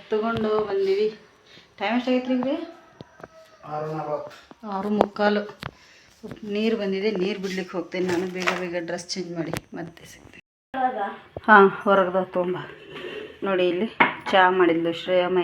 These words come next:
Speaker 1: ಈಗ ಚಹಾ ರೆಡಿ ಆಯಿತು. ಸಾಣಿಗೆ ಹೊರಗೆ ತೊಗೊಂಬ. ಸೋದಿಸು. ಆ, ಈ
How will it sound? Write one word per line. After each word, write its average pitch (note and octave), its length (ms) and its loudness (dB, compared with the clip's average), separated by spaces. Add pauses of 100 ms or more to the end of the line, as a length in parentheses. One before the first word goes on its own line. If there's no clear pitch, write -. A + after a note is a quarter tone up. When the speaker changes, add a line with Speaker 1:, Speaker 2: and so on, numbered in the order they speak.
Speaker 1:
ಈಗ E3 80 -8 (960)
ಚಹಾ F#3 220 0
ರೆಡಿ F#3 320 2
ಆಯಿತು. F3+ 280 4 (1160)
ಸಾಣಿಗೆ G3+ 260 6
ಹೊರಗೆ F3+ 260 2
ತೊಗೊಂಬ. F3 340 0 (120)
ಸೋದಿಸು. A3 440 6 (760)
ಆ, F#3+ 200 0
ಈ F#3+ 100 4